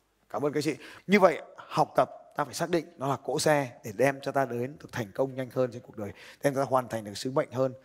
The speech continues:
Cho nên cái học này phải học đúng cái mục tiêu, học đúng tầm nhìn và học đúng sứ mệnh.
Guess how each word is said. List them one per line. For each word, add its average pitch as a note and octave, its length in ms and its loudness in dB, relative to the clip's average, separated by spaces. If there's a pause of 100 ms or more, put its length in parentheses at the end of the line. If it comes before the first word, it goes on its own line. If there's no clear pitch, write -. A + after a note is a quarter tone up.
(200)
Cho G3+ 120 4
nên F#3+ 40 4
cái G#3 120 2
học D#3+ 280 2
này C3 300 0 (200)
phải A#2 140 -2
học C3 400 0
đúng A3 400 -4
cái F#3 140 2
mục F3 240 -4
tiêu, F#3 320 4 (160)
học - 320 2
đúng F3+ 320 -2
tầm C#3 300 2
nhìn C#3 340 0
và G#2+ 120 -4
học A#2 240 -2
đúng C#3+ 180 -4
sứ D#3+ 180 0
mệnh. E3+ 180 -6